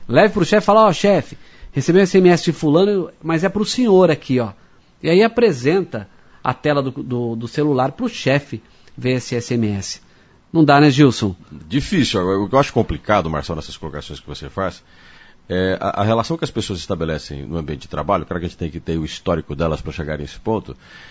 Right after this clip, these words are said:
Speaker 2: é muito pouco produtivo, porque as pessoas poderiam, se elas têm críticas, se elas têm raiva, estão irritadas com alguma coisa que acontece na empresa,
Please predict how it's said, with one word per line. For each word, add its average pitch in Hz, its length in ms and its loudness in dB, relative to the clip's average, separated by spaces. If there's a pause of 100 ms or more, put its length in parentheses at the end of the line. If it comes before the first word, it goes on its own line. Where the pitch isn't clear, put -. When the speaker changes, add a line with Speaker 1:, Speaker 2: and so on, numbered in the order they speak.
(120)
Speaker 2:
é - 40 -10
muito 160 180 -2
pouco 190 180 -2
produtivo, 143 720 0
porque 90 180 -2
as 131 80 -4
pessoas 180 260 -4
poderiam, 101 420 0
se - 100 -8
elas 139 120 -4
têm 131 160 -2
críticas, - 920 -6
se - 120 -20
elas - 160 -14
têm 87 180 -12
raiva, 82 560 -6 (160)
estão - 320 -18 (100)
irritadas 82 480 -4
com - 100 -10
alguma 85 180 -4
coisa 80 200 -6
que - 60 -10
acontece 76 240 -12
na 71 60 -10
empresa, 90 340 -4